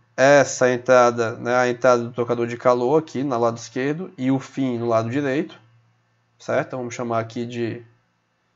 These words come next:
passo de ponto um e ponto dois, vamos ter o seguinte, né? A temperatura na, na, no, no, no ponto, no ponto dois, né, na, no final do trocador de calor, considerando da esquerda para a direita, será o quê?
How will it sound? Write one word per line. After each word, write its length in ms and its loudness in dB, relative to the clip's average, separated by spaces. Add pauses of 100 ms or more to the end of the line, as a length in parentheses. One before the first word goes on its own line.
(280)
passo 600 -4
de 580 -4 (600)
ponto 220 -2
um 60 -2
e 20 -10
ponto 300 -10
dois, 520 -2 (240)
vamos 300 -4
ter 100 -4
o 60 0
seguinte, 580 -6 (520)
né? 220 -10 (800)
A 80 -2
temperatura 840 4 (580)
na, 560 2
na, 360 0
no, 340 -4
no, 100 -14
no 140 -6
ponto, 320 -4
no 120 -2
ponto 260 -4
dois, 340 2
né, 220 -2
na, 160 -4
no 80 -6
final 240 -2
do 40 -16
trocador 320 -2
de 100 -8
calor, 500 0 (160)
considerando 400 -4
da 100 2
esquerda 280 -2
para 180 2
a 40 2
direita, 380 0
será 280 2
o 60 2
quê? 320 -2